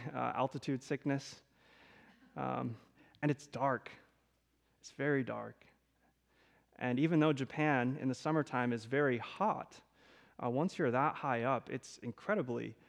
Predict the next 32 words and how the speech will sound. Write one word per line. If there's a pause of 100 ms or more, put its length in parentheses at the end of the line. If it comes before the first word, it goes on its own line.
(180)
cold. (580)
Right?
You're
exposed
to
the
wind. (300)
You're
exposed (220)
to
all
the
elements,
and
you're
just (280)
sitting
there.
Certainly
there
are
no
trees
or
vegetation
when
you're
that
high
up.
It's
just